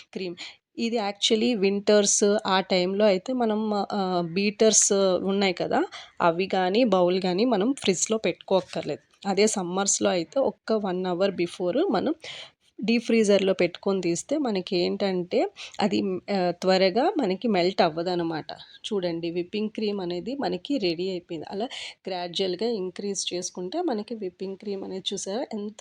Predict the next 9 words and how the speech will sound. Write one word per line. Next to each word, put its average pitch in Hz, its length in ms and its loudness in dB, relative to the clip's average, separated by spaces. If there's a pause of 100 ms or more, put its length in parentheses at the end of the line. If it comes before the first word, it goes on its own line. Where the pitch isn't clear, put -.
థిక్‌గా 185 420 -8
ఉందో. 185 280 -4
ఇప్పుడు 240 280 -4
నేను 202 240 -6
బౌల్ 175 360 -4
రివర్స్ 185 440 -4
చేసి 196 300 -2
చూపిస్తాను. 185 720 -6 (360)
మనకేమీ 196 540 0